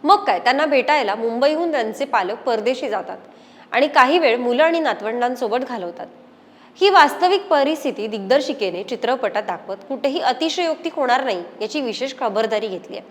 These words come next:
त्यामुळे आई मुलीच्या नात्यावर आधारित अतिशय संवेदनशील असा हा चित्रपट हुशारीने दिग्दर्शकांनी हाताळलाय, असं म्हणावं लागेल.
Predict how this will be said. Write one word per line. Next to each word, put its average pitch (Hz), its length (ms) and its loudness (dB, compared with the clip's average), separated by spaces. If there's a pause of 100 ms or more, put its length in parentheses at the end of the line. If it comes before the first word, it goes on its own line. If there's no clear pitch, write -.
(680)
त्यामुळे 381 220 8
आई 285 260 8
मुलीच्या 359 400 2
नात्यावर 254 520 0
आधारित 226 520 0
अतिशय 220 540 -4
संवेदनशील 262 640 -2
असा 277 180 -2
हा 254 100 -4
चित्रपट 254 520 -6 (140)
हुशारीने 269 500 -2
दिग्दर्शकांनी 226 640 -6
हाताळलाय, 208 460 -2 (400)
असं 240 160 -2
म्हणावं 202 300 2
लागेल. 170 240 -10